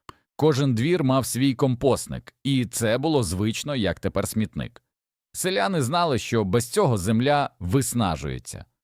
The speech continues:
навіть курячий послід не пропадав. Його сушили, перемішували з соломою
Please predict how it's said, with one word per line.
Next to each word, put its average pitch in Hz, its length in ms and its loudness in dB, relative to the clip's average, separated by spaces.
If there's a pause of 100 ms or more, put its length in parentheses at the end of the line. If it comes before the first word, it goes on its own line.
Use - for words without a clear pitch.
(120)
навіть 117 400 0
курячий 104 480 0
послід 80 480 -4
не 82 100 -4
пропадав. 69 520 -6 (440)
Його 123 240 2
сушили, 101 680 -2 (260)
перемішували 117 800 0
з - 40 -6
соломою 85 760 -2